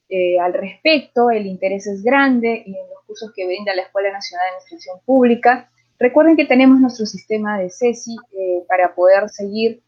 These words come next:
resolviendo alguna duda que haya quedado sobre este tema en particular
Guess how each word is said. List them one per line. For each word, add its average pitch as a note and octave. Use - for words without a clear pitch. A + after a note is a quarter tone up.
resolviendo A3+
alguna A3+
duda A3
que G#3
haya G#3
quedado G3
sobre F#3+
este G#3
tema G3+
en F3+
particular C4